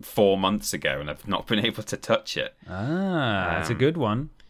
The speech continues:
Speaker 1: Yeah, it's one that I'm like, "Why have I not played that?" 'Cause I know I'll enjoy it. I just haven't, I just never got around to buying it. So, um, yeah,
Speaker 2: Yeah.
Speaker 1: looking forward to that.
Speaker 2: Did you finish Spidey in the end?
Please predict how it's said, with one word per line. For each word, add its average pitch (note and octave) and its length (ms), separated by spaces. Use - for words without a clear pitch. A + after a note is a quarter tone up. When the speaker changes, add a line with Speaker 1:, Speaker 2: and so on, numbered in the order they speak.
Speaker 1:
Yeah, A#2 240
it's A2 180
one B2+ 140
that A#2 80
I'm A2+ 120
like, G#2+ 200
"Why A#2 180
have D#3+ 80
I E3+ 60
not B2 300
played G#2+ 300
that?" C#2+ 240
'Cause - 100
I G#2+ 80
know B2+ 200
I'll A#2 120
enjoy F2 340
it. C2 220
I D#2 140
just F2 220
haven't, F2+ 440
I F#2+ 40
just G2 180
never F#2+ 240
got F#2+ 120
around F2 240
to E2+ 100
buying F2+ 420
it. - 220
So, D#2+ 320
um, D#2 380
yeah, F#2 220
Speaker 2:
Yeah. F2 80
Speaker 1:
looking D2+ 160
forward G2 220
to F2 80
that. D#2+ 320
Speaker 2:
Did D3+ 140
you G3 40
finish B3 320
Spidey F#3+ 380
in D#2+ 80
the D#2 140
end? D2+ 220